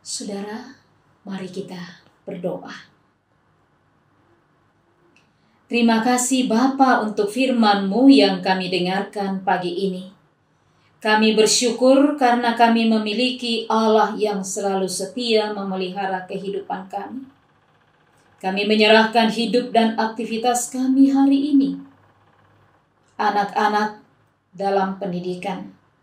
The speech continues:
orang tua dalam pekerjaan. Ya Tuhan, Engkau memberi kekuatan, kesehatan, dan semangat. Demikian pula, ya Tuhan,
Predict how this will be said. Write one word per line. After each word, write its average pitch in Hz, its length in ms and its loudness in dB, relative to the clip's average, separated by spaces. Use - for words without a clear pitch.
orang 226 480 4
tua 247 640 0
dalam 214 480 2
pekerjaan. 196 880 -4
Ya 196 320 -2
Tuhan, 226 640 -2
Engkau 208 400 -2
memberi 208 480 2
kekuatan, 196 880 -2
kesehatan, 190 720 -6
dan 175 240 -4
semangat. 175 560 -10
Demikian 254 540 2
pula, 262 260 4
ya 254 160 2
Tuhan, 277 720 4